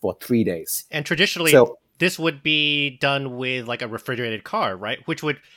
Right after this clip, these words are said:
Speaker 2: have to use electricity the entire length of the journey.
Speaker 1: No, it's, it's fossil fuel. It's worse than that.
Speaker 2: Yeah, it's
Speaker 1: It's
Speaker 2: fossil
Speaker 1: fossil
Speaker 2: fuel.
Speaker 1: fuel.
Speaker 2: Right.
Speaker 1: It's, it's diesel. So you have a carbon footprint, you have a cost.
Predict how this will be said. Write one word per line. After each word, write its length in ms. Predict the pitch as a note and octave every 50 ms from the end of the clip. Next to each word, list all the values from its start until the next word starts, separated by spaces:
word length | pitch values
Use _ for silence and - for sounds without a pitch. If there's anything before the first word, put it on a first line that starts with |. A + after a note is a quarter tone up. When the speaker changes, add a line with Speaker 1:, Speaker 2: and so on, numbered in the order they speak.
| _
Speaker 2:
have 160 | - E3 D#3+
to 240 | - D3 D3 C#3 C#3+ -
use 300 | - C3 C3+ D3+ D#3+ C#3+
electricity 640 | C#3+ C#3 C#3+ - - - D3 - - - C#3 C3 B2+
the 120 | B2 A#2+
entire 380 | A#2 A2 - C#3 B2+ B2 A#2+ A2+
length 280 | A2 A#2+ A#2+ A#2 -
of 100 | B2 G#2+
the 80 | G2+ A2+
journey. 460 | G2+ C3 D3 D#3 A#2 F2+ F2 - _ _ _ _ _ _ _ _ _ _
Speaker 1:
No, 440 | - B2 C3+ C#3+ F3+ G#3+ G3 D#3 C#3+ -
it's, 200 | D3+ D3 C#3+ - -
it's 160 | F3+ F3+ -
fossil 280 | - G3 F#3 - G#3 F#3
fuel. 240 | - - D#4 G#3
It's 140 | E3+ C3+ A#2+
worse 260 | C#3 G#3 B3 C#4+ - -
than 140 | - F3 C#3
that. 120 | B2 F#2+
Speaker 2:
Yeah, 100 | D3 C3
it's 100 | A2+ -
Speaker 1:
It's 80 | - F#3
Speaker 2:
fossil 200 | G3 - G#3+ G3
Speaker 1:
fossil 160 | F3 F#3 F#3+ F#3
Speaker 2:
fuel. 140 | - G3+ -
Speaker 1:
fuel. 120 | - - -
Speaker 2:
Right. 160 | C3 A#2 - _ _ _ _ _ _ _ _ _ _ _ _ _ _ -
Speaker 1:
It's, 220 | - F#3 - - -
it's 360 | D3 C3+ C3 - E3 C3 B2+
diesel. 580 | C#3 A#2+ - G#3+ D#4+ G4 E4+ G#3+ E3+ G#2+ F#2 E2
So 260 | - - C#3+ C3 C#3
you 180 | C3+ C3 C3+ B2
have 160 | B2+ C#3 A#2
a 60 | - -
carbon 360 | - - C3+ B2+ D3+ D#3+ E3
footprint, 520 | - G3 F#3+ - - G#3+ A3 D4+ D4 - -
you 100 | A2+ A2+
have 100 | G#2 F#2+
a 60 | G#2
cost. 500 | - - - - E3+ G3+ - - - -